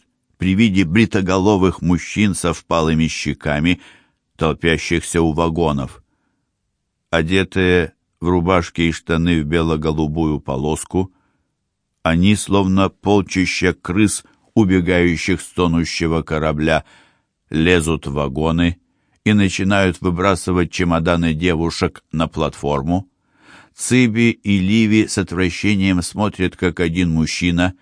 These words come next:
подымает пустую консервную банку из-под сардин, запускает в нее палец и затем облизывает его,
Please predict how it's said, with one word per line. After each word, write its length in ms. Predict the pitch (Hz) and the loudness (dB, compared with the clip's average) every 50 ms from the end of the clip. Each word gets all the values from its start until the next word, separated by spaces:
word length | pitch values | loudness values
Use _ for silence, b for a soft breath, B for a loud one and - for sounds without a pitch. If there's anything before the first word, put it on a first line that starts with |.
| b b b b b b | b b b b b b
подымает 720 | - 110 98 104 113 110 113 117 120 113 107 101 95 - - | 0 2 2 4 2 4 4 4 4 4 2 2 0 -2 -2
пустую 540 | - 104 95 - - - 110 107 101 92 87 | -2 -2 -2 -2 -2 0 2 2 2 2 0
консервную 800 | - 98 92 90 - - 98 95 87 82 87 87 87 85 80 | 0 -2 -2 -2 -2 0 0 0 0 0 0 0 0 0 0
банку 420 | 78 85 87 90 90 85 - 90 90 | 0 0 0 0 0 -2 -2 -2 -2
из-под 500 | - - 95 90 - - - 87 76 - | -2 -2 -4 -4 -4 -4 -6 -6 -6 -4
сардин, 600 | - - 85 78 73 76 73 90 101 104 107 104 B B B B B B B B B | -4 -4 -4 -4 -4 -4 0 0 2 2 0 -2 B B B B B B B B B
запускает 800 | 92 107 120 101 123 120 107 - - 143 143 143 135 127 - - | 0 0 2 2 2 0 0 0 0 2 2 4 2 2 0 -2
в 60 | 98 | 0
нее 320 | 113 120 120 123 120 113 | 2 4 6 6 4 4
палец 640 | 95 - _ 113 120 131 127 120 120 104 - - - - | 2 0 _ 0 0 2 2 2 0 -2 -4 -8 -4 0
и 80 | 113 | 0
затем 420 | 104 92 104 98 90 - 117 110 98 | 0 2 0 -2 0 -2 -2 0 0
облизывает 920 | 101 95 92 101 113 117 101 90 95 95 87 87 90 87 85 78 - - | -2 -2 0 0 0 0 2 0 0 0 2 2 2 0 0 -2 -2 -4
его, 440 | 82 80 82 87 123 139 117 b | -2 -2 0 2 2 0 0 b